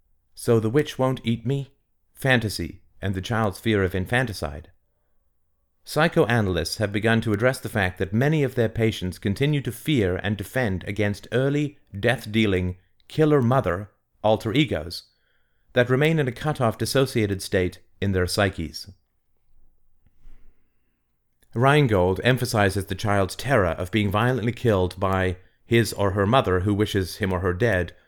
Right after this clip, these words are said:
and shows that he concludes that it must be because he is bad,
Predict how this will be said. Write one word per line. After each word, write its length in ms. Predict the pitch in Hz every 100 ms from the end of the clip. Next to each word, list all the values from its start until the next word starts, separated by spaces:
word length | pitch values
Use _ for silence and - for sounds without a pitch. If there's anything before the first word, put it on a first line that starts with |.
| _ _ _ _ _ _
and 160 | 123 127
shows 300 | 190 196 185
that 80 | 156
he 100 | 165
concludes 520 | 147 - 156 131 98
that 80 | 110
it 80 |
must 160 | 110 131
be 80 | 127
because 380 | 110 127 107 -
he 120 | 104
is 140 | 95
bad, 540 | 92 143 113 90 -